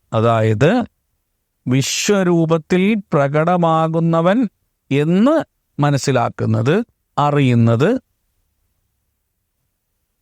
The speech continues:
അതിനാണ് നേരത്തെ പറഞ്ഞ, ഉം, ധ-, ധീരാഹ എന്നുള്ള ശബ്ദം ഉപയോഗിച്ച അവിടെ, അതാണ്. തസ്യ വശേ,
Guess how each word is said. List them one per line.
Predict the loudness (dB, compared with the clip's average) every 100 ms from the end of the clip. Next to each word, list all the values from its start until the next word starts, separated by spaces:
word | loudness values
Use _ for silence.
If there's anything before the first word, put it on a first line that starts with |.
| _ _ _ -4
അതിനാണ് | -2 0 0 -2 0
നേരത്തെ | 0 0 0
പറഞ്ഞ, | 0 0 0 -2 _ _ _ _ _ _ -6
ഉം, | -6 -6 -4
ധ-, | -2 0 -2 0
ധീരാഹ | 0 2 2 2 0 0 0
എന്നുള്ള | 0 0 -2
ശബ്ദം | -2 -4 -2
ഉപയോഗിച്ച | 0 -2 -2
അവിടെ, | -4 -4
അതാണ്. | -6 -4 -6 -6 -16 _ _ _ _ _ _ _ _ _ _ _ -4
തസ്യ | -2 -2 -4 0 0
വശേ, | 0 -2 -2 0 0 -2 -4